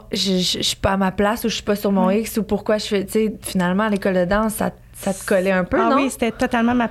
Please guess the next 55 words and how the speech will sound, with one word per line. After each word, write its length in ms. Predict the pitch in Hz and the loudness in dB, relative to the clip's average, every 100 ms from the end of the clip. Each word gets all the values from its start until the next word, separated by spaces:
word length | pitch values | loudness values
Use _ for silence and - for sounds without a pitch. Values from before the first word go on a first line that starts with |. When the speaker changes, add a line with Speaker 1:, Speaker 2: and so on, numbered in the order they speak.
| - | -4
Speaker 2:
c'est 140 | - | -2
ma 140 | 247 214 | 0 0
passion 360 | 240 233 247 | -2 -2 0
de 40 | 240 | 2
jeunesse, 420 | 220 214 247 302 | 2 2 0 0
en 120 | 226 | -2
fait. 240 | 214 254 254 | 0 -2 -2
Fait 120 | 214 | -6
que 280 | 214 208 202 | -2 -2 2
imagine 460 | 220 208 196 254 254 | 2 2 0 2 4
mon, 300 | 202 196 - - - | 2 0 -4 -16 -4
mon 180 | 214 208 | 0 2
conflit 460 | 190 233 208 - 240 | 2 -2 0 0 0
intérieur. 580 | 220 196 196 202 320 277 - - - - - | 0 0 2 2 0 -2 -6 -20 -20 -20 -12
Sauf 240 | - 208 | -4 -4
que 120 | - | 0
là, 240 | 220 226 254 | 0 2 2
j'ai 140 | 226 | 0
un 140 | 208 208 | 0 0
enfant 260 | 202 240 | 0 0
malade, 440 | 240 208 202 247 233 | 2 2 0 -2 -4
j'ai 160 | 202 208 | -4 -4
trois 260 | - 240 | -2 0
enfants 160 | 226 233 | 0 0
à 40 | |
m'occuper, 520 | 233 214 - - 220 240 | 0 0 -4 -4 -4 -2
j'ai 140 | 202 | -2
un 100 | 208 | -2
chum 240 | 202 233 240 | 0 0 0
qui 80 | |
est 40 | 226 | 0
policier 420 | 208 202 - 226 | 0 -2 -2 -6
qui 100 | 220 | -4
est 60 | 202 | -4
pas 140 | 220 | -2
toujours 260 | 220 208 220 | -2 -2 0
à 40 | |
la 120 | 208 | 0
maison. 400 | 196 185 190 214 - - - - - - - - - | 0 0 -2 -4 -6 -18 -20 -20 -20 -20 -20 -20 -8
J'avais 300 | 202 233 220 | -2 0 2
un 100 | 277 | 0
tiraillement 640 | 277 - 269 226 220 226 247 | 0 -2 0 0 0 0 0
puis 140 | 240 | 0
une 180 | 214 202 | 0 0
genre 180 | 202 226 | 0 0
de 80 | 220 | 0
Speaker 1:
Ok. 120 | 196 | 2
Speaker 2:
résistance 560 | 262 220 220 247 254 | 0 2 0 2 0
à 60 | 254 | 0
l'intérieur 340 | 214 214 214 | 0 0 0
de 80 | 208 | 0
moi 180 | 202 208 | 0 0
qui 140 | 220 | -2
faisait 280 | - 208 196 | -2 -2 -2
comme 260 | - 208 208 | -2 -2 -4